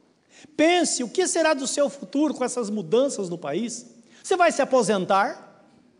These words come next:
Tudo indica que não, os mais jovens não, lá não vai ter nada. Levaram tudo, não é verdade? E o que fazer?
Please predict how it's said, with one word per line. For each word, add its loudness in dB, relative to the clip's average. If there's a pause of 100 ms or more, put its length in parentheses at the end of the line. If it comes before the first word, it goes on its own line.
(1000)
Tudo 4
indica 2
que -4
não, 0
os -4
mais 0
jovens -2
não, -4
lá -2
não -4
vai -4
ter -6
nada. -6 (400)
Levaram 4
tudo, -2 (640)
não 2
é 4
verdade? 0 (1120)
E 4
o 4
que 0
fazer? 0